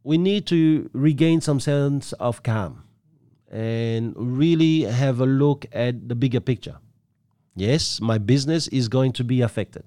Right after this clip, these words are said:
There's no doubt about it. Yes, there will be decisions that I will be forced to make that will affect some of my employees. Absolutely.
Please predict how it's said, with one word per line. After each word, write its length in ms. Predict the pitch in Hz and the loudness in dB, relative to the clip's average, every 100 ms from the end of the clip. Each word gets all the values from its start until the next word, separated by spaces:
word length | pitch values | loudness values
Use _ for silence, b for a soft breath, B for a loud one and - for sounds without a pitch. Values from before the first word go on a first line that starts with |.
| _ - | _ -20
There's 340 | 107 123 107 | -10 -8 0
no 180 | 135 135 | 2 2
doubt 220 | 123 113 | 2 0
about 260 | 95 78 60 | -2 -8 -12
it. 100 | - _ _ _ _ _ _ _ _ | -20 _ _ _ _ _ _ _ _
Yes, 360 | - 123 156 - | -2 0 0 0
there 140 | 131 | 0
will 220 | 127 151 | 2 2
be 140 | 151 139 | 2 0
decisions 580 | 123 - 156 143 135 117 | -2 0 0 0 0 -2
that 180 | 120 - | -4 -2
I 180 | 123 | 0
will 340 | 143 139 165 170 | 2 2 2 2
be 160 | 147 | 0
forced 440 | 127 - 127 120 - | -2 -2 -2 -2 -4
to 80 | 127 | -2
make 420 | 123 113 147 - _ _ _ _ _ _ _ _ _ _ | 0 0 -4 -12 _ _ _ _ _ _ _ _ _ _
that 300 | 110 123 120 | -8 -4 -4
will 600 | 120 127 123 123 127 113 - _ _ | -2 0 2 2 0 -4 -12 _ _
affect 580 | 110 - 135 135 - - - _ _ _ _ _ _ _ | -8 -2 0 0 -4 -20 -20 _ _ _ _ _ _ _
some 260 | - 120 127 | -4 0 0
of 80 | |
my 140 | 127 127 | 0 0
employees. 580 | 135 127 131 151 120 - _ _ | -2 -2 -4 -4 -8 -12 _ _
Absolutely. 720 | 127 - 156 151 160 95 - | -8 -4 -2 -2 -2 -6 -12